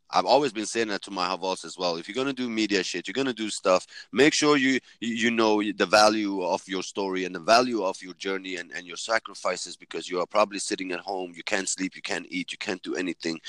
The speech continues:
because you are, you are, you are traumatized, or I don't know, you're lonely. I mean, always, money can't buy you happiness, but money can buy you a ticket to go see another Haval and, and, and feel good.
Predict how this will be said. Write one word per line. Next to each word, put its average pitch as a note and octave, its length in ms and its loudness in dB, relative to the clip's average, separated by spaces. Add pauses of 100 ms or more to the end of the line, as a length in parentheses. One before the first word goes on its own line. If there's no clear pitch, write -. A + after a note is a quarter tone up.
(220)
because F2 300 -2
you F#2 140 2
are, F#2 80 2
you F#2 460 0
are, F2 140 4
you F2 220 2
are F2 60 6
traumatized, F2+ 600 2
or F2 120 -2
I E2 120 4
don't F#2 120 0
know, F2+ 140 0
you're E2+ 280 0
lonely. F#2+ 400 4 (380)
I G2 140 4
mean, G2+ 280 6 (300)
always, B2+ 540 6 (220)
money C3+ 260 4
can't C#3 280 0
buy C3 160 4
you A#2+ 120 -2
happiness, G#2 560 -6
but F2+ 160 -4
money B2+ 260 -2
can A#2 220 -8
buy A#2 140 2
you A2 100 -2
a - 40 -8
ticket G#2 400 -2
to G#2 60 -12
go G#2+ 140 -4
see A2 300 -4
another G2+ 280 -2
Haval F#2 560 -2
and, F2 160 -10
and, F2 300 -12
and F2+ 140 -8
feel F#2+ 260 -2
good. A2 320 0